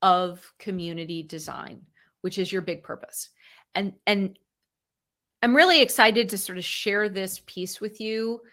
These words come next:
uh, in this session, because this is, as I said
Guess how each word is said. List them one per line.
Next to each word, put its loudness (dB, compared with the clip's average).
uh, 0
in -2
this -2
session, -4
because -6
this -2
is, -2
as -6
I -2
said 0